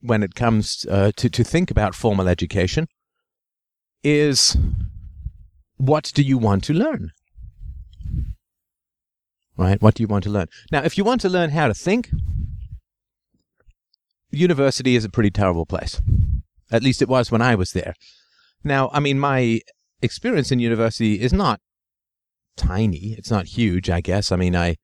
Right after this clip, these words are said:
I went, I took two years of an English literature degree at, uh, a campus of York University. I did, um, a little under two years at the National Theatre School.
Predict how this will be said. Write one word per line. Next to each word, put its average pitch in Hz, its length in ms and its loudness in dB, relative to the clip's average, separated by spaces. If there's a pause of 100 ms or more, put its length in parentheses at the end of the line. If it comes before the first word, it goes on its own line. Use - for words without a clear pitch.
(880)
I 117 120 2
went, 117 460 0
I 107 80 4
took 117 200 -2
two 139 160 0
years 110 260 2
of 98 60 -2
an 101 80 2
English 104 260 4
literature 127 360 0
degree 104 500 0 (1120)
at, 92 320 2
uh, 80 260 2
a 87 100 -4
campus - 460 -2
of 85 160 -4
York 90 260 0
University. 87 560 0 (1500)
I 95 260 4
did, 92 400 0
um, 85 920 2
a 101 80 -2
little 98 180 0
under 87 160 0
two 95 200 -2
years 90 440 0
at 90 280 -2
the 87 380 -2
National 101 320 0
Theatre 165 220 0
School. 156 320 0